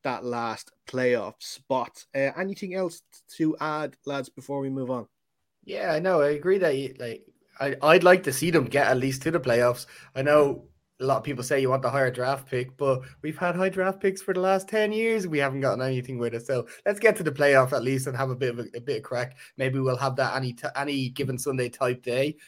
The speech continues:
Speaker 2: And you never know. I mean, not expecting much, but I'll be hopeful.
Speaker 1: Does getting to the playoffs s-, get Daniel Jones's contract?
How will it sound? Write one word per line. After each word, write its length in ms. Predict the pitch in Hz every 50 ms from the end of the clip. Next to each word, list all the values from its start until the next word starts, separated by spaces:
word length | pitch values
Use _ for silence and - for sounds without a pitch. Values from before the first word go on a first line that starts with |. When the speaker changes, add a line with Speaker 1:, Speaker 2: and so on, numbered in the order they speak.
| _ -
Speaker 2:
And 80 | - 196
you 80 | 202
never 200 | 202 202 202 208
know. 300 | 208 214 208 - 127 127 -
I 60 | 120
mean, 240 | 120 117 107 101 104 -
not 220 | 135 139 139 -
expecting 360 | - - - 110 101 - 113
much, 200 | 107 107 - -
but 280 | - 175 190 185 143 - - - _ _ _ _
I'll 120 | - 127 123
be 100 | 123 117
hopeful. 400 | 113 98 95 - _ - - 110 _ _ _ _ _ _ _ _ _
Speaker 1:
Does 160 | - 143 143 139
getting 260 | - 160 151 160 147
to 100 | - 160
the 80 | 135 127
playoffs 800 | - - 147 139 143 143 131 127 127 120 - - - - - - _ _ _ _ _ _ _ _ _ _ _ _ _ _ _ _ _ _ _ _ _ _ _ _
s-, 400 | - - - - - - - - - - - - -
get 320 | 151 143 131 - _ _
Daniel 320 | 147 127 123 131 131 131
Jones's 420 | 127 117 127 127 127 123 117 123 110
contract? 540 | - 123 117 120 117 113 92 - _ _